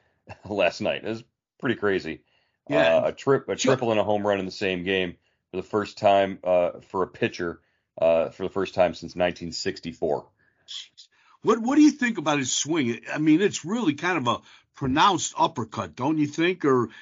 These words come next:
Speaker 2: he, or he's got the, the, the launch angle going for sure.
Speaker 1: Well, and he's got the long arms, and,
Speaker 2: Yeah.
Speaker 1: and, and the, he's able to swing late as well, which is,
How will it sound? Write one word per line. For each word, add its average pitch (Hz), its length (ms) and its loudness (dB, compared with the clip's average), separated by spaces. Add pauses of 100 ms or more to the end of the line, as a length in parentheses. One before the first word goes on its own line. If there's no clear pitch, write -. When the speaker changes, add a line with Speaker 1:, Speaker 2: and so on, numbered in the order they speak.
Speaker 2:
he, 143 220 2
or 143 180 6
he's 147 160 4
got 208 220 0
the, 160 100 2
the, 135 400 0
the 143 60 4
launch 143 640 4
angle 117 240 -2
going 110 300 -2
for 107 180 -6
sure. 110 480 -2 (400)
Speaker 1:
Well, 127 260 4
and 139 140 4
he's 131 140 0
got 135 220 6
the 113 80 2
long 123 380 4
arms, 120 540 0
and, 107 320 -2
Speaker 2:
Yeah. 190 280 4
Speaker 1:
and, 104 200 -8 (220)
and 104 240 -4
the, 95 320 0
he's 98 480 -8
able 131 220 4
to 110 80 -4
swing 98 480 -4
late 113 380 0
as 90 160 -8
well, 101 360 4
which 90 220 -6
is, 92 260 -8